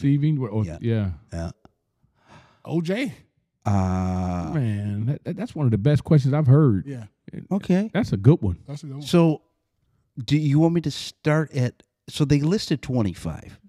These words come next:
Speaker 2: twenty-five players.
Speaker 1: Just give us ten,
Speaker 3: Give us
Speaker 1: Scott.
Speaker 3: ten, give us
Speaker 2: Okay,
Speaker 3: ten.
Speaker 2: twenty. All right, let's see. Um,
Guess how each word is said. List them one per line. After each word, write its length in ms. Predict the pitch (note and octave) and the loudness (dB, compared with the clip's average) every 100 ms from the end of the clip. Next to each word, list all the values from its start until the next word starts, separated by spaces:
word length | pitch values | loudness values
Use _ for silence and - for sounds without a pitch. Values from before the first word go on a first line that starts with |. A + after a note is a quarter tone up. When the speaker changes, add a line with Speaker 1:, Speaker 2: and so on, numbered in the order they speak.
| - | -4
Speaker 2:
twenty-five 420 | C#3 A#2 - D#2 | 0 0 -2 -10
players. 160 | - A#2+ | -12 -12
Speaker 1:
Just 80 | D3 | -6
give 140 | C#3 | -4
us 120 | C3+ | -4
ten, 360 | - D3 A#2 E2+ | -2 0 0 -2
Speaker 3:
Give 100 | D3 | -6
us 40 | C3+ | -4
Speaker 1:
Scott. 180 | G2+ | -4
Speaker 3:
ten, 100 | C3 A2+ | -4 -8
give 80 | |
us 60 | B2+ | -6
Speaker 2:
Okay, 120 | D3+ D#3+ | -4 -6
Speaker 3:
ten. 120 | D3+ - | -10 -12
Speaker 2:
twenty. 300 | A2+ G2+ - | -6 -6 -8
All 80 | G2+ | -8
right, 180 | E2 A#1 | -8 -8
let's 160 | F2 - | -12 -12
see. 160 | B1+ - _ - - _ _ - | -16 -18 _ -20 -20 _ _ -8
Um, 680 | B2 B2 B2 B2 A#2 A2+ | -4 -2 -2 -2 -4 -8